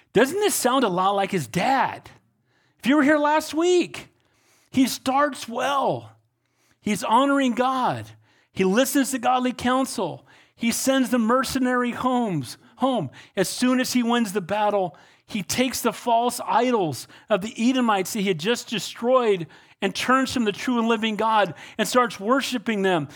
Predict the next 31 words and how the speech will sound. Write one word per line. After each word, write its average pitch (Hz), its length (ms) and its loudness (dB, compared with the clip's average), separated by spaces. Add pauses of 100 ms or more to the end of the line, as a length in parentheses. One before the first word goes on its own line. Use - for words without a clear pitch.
(160)
And 220 120 -2
God 269 260 2
sends 269 320 2
him 247 100 2
a 226 60 -2
prophet 269 520 0
to 247 100 -4
say, 240 360 -2 (240)
"What 233 240 2
are 302 40 2
you 269 200 2
doing? 240 720 2 (240)
Turn 294 300 2
back 277 300 2
to 240 100 0
God." 240 500 2 (400)
And 254 160 2
he 247 280 -2
silences 277 760 0
the 226 100 0
prophet 254 540 0 (180)
and 226 160 -4
threatens 277 480 0
to 233 100 -2
kill 262 340 2
him. 202 280 2 (200)
And 233 140 0
then 269 200 2
thinking 311 360 2
he's 240 180 0
something, 294 520 0